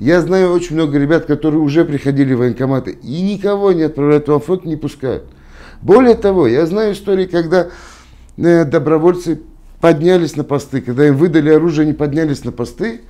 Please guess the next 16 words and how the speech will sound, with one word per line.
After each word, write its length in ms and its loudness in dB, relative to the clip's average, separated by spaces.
На 120 -2
следующий 500 -2
день, 420 0
э, 440 -2
их 340 0
спу-, 320 -4
э, 240 4
их 220 0
попросили 520 0
спуститься, 640 -4
чтобы 360 0
им 360 -2
выдали 420 4
новое, 500 4
лучшее 600 2
оружие. 580 0